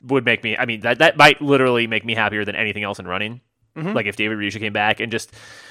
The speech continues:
Speaker 1: you know, threw down a one forty-four at some point, and you were just like, "Holy crap, what
Speaker 2: Mm-hmm.
Speaker 1: is happening?" And my, meanwhile, one forty-four would make you a huge favorite for gold. Um,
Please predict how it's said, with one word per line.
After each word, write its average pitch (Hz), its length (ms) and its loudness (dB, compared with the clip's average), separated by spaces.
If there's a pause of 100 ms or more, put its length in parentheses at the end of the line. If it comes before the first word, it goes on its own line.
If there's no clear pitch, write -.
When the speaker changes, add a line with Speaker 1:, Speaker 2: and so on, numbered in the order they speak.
Speaker 1:
you 143 120 0
know, 117 180 2 (240)
threw 151 260 4
down 123 160 6
a 117 80 4
one 113 220 0
forty-four 113 640 0
at - 80 -8
some 127 160 -6
point, 135 260 0
and 95 60 -12
you 107 60 -6
were 101 60 -4
just 98 120 -8
like, 85 160 -6
"Holy 123 420 -6
crap, 98 540 -8
what 170 220 0
Speaker 2:
Mm-hmm. 269 180 -6
Speaker 1:
is 98 120 -10
happening?" 90 560 -6 (120)
And 117 100 -10
my, 107 180 -2
meanwhile, 117 380 -2
one 107 120 -2
forty-four - 400 -6
would 87 100 -6
make 90 180 -8
you 90 100 -8
a 90 140 -10 (320)
huge - 460 -8
favorite 90 260 -6
for - 80 -18
gold. 87 300 -8 (340)
Um, 113 400 2